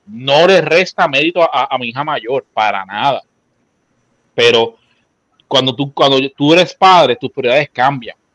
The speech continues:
Sí, y esto, y esto, no digo esto que porque, ah, porque no tengas hijos no sabes, no. Eso cambia. Entonces, tú como padre, tú quieres evitar los errores que, a, que tú viviste o, o que, o que, vamos, tú quieres hacer lo, lo que como, como niño no tuviste, que te lo quieres brindar para,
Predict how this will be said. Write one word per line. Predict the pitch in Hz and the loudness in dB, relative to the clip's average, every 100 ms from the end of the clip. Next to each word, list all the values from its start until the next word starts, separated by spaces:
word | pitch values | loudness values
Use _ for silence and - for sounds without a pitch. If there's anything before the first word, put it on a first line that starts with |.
| _ | _
Sí, | 113 | -10
y | 107 | -4
esto, | 113 123 | -4 -6
y | |
esto, | 117 147 127 | -6 -8 -4
no | 131 | -2
digo | 143 160 | 2 4
esto | 160 170 | 2 0
que | 147 | -2
porque, | 135 147 | -2 -2
ah, | |
porque | 156 127 | -2 -6
no | |
tengas | 120 143 135 | -6 -6 -8
hijos | 143 147 | -10 -10
no | 127 | -4
sabes, | 127 117 - | -2 -2 -6
no. | 104 113 - _ _ _ _ _ - | -4 -4 -4 _ _ _ _ _ -10
Eso | 143 - | -8 -2
cambia. | 127 156 143 104 | 0 0 0 -8
Entonces, | - 131 - _ | -10 -18 -20 _
tú | - 151 | -2 0
como | 160 175 180 | 0 0 0
padre, | 180 185 143 120 117 | 2 4 2 0 -6
tú | - 113 | -16 -4
quieres | 131 143 - | -2 -2 -2
evitar | 151 151 156 160 160 | -4 -2 -2 -2 -2
los | 156 | -4
errores | 175 180 | -4 -8
que, | - 123 | -8 -8
a, | 123 123 - | -4 -6 -6
que | 117 - | -12 -10
tú | 131 151 - | -12 -12 -6
viviste | 151 180 - 165 - _ _ - | -4 -4 -8 -16 -18 _ _ -14
o, | |
o | 131 120 | -8 -6
que, | 110 113 | -6 -6
o | 127 | -8
que, | - 117 _ | -8 -20 _
vamos, | 120 131 170 135 | -6 0 0 -2
tú | 143 | -6
quieres | 151 185 | -4 -2
hacer | 190 202 | -2 -2
lo, | 175 | -2
lo | 139 | -6
que | 123 | -10
como, | - 120 - _ | -10 -14 -16 _
como | 127 123 120 _ - | -12 -12 -16 _ -6
niño | 135 196 170 | 0 0 0
no | 131 | -2
tuviste, | 160 139 110 - - _ | -2 -4 -6 -16 -20 _
que | - 113 | -14 -10
te | |
lo | 113 | -4
quieres | 123 170 | 0 0
brindar | 147 135 185 | -2 -6 -6
para, | - | -6